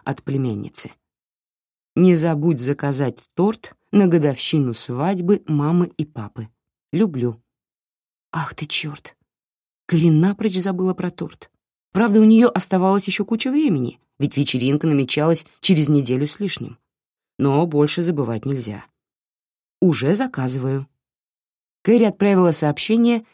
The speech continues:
и бросила телефон на сиденье. Она решила заехать в кондитерскую по дороге, иначе снова забудет. "А знаешь, Девлин", — заговорил Фалька, "ты ведь можешь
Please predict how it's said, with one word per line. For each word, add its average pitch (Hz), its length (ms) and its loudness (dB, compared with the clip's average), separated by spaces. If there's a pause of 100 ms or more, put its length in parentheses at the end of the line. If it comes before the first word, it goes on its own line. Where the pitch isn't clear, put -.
(100)
и 214 120 6
бросила 202 440 2
телефон 170 440 0
на 165 60 2
сиденье. 135 560 -6 (640)
Она 240 200 4
решила 226 320 2
заехать 190 460 2
в - 60 -12
кондитерскую 175 640 0
по 156 120 -4
дороге, 143 460 -6 (260)
иначе 135 320 0
снова 110 280 -4
забудет. 104 520 -12 (1160)
"А 156 120 0
знаешь, 208 300 2
Девлин", — 147 440 0 (600)
заговорил 131 480 -2
Фалька, - 440 -8 (720)
"ты 233 120 4
ведь 247 140 2
можешь 247 460 2